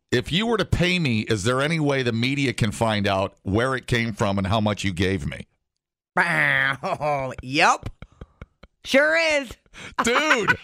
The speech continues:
Speaker 2: <laughs> Turns out.
Speaker 1: So she responded, quote, "No, we never have had the information publicized. I understand you being uneasy about that, though. Let's see what happens on Monday with the conversation with some of the folks at Southern.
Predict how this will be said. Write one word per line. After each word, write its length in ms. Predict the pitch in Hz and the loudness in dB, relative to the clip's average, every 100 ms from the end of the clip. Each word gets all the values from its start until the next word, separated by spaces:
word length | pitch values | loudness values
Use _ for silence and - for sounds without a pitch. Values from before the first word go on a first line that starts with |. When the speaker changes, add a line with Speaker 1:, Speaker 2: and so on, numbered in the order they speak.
| 494 | -2
Speaker 2:
<laughs> 160 | - | -2
Turns 440 | - 233 233 247 254 | -2 0 0 -2 0
out. 380 | 302 285 247 226 | 2 2 2 0
Speaker 1:
So 180 | 202 196 | 0 0
she 220 | - 247 | 0 0
responded, 640 | 247 - 185 185 175 165 - | -2 0 0 0 0 -4 0
quote, 340 | 180 175 175 143 | 0 2 -2 0
"No, 840 | 147 165 196 185 143 117 101 95 113 | 2 4 2 2 0 0 0 -2 0
we 260 | 139 147 | 0 0
never 360 | 143 165 190 175 | 2 0 0 0
have 160 | 151 | 0
had 280 | 139 147 147 | 0 0 0
the 100 | 147 | 0
information 500 | 135 135 127 127 135 | 0 -2 -2 -2 0
publicized. 640 | 123 135 120 - 92 82 87 | 0 0 0 0 -2 0 0
I 40 | |
understand 400 | 117 127 - 131 | 0 0 -2 0
you 80 | 120 | 0
being 200 | 127 120 | 0 0
uneasy 420 | 110 120 139 113 | 0 0 0 0
about 260 | 101 90 82 | 0 0 0
that, 180 | 85 - | 0 2
though. 140 | 87 | 0
Let's 160 | 101 - | 0 0
see 100 | 135 | 0
what 120 | 117 | 2
happens 280 | 117 113 98 | 0 0 0
on 140 | 98 | 0
Monday 260 | 101 113 101 | 0 0 -2
with 80 | |
the 60 | 95 | -2
conversation 540 | - 101 90 98 95 | 0 0 2 0 0
with 80 | 90 | 0
some 140 | 92 95 | 0 -2
of 40 | |
the 60 | 90 | 0
folks 260 | 90 90 | 0 0
at 100 | 87 | -4
Southern. 420 | - - 98 - | -2 0 0 -2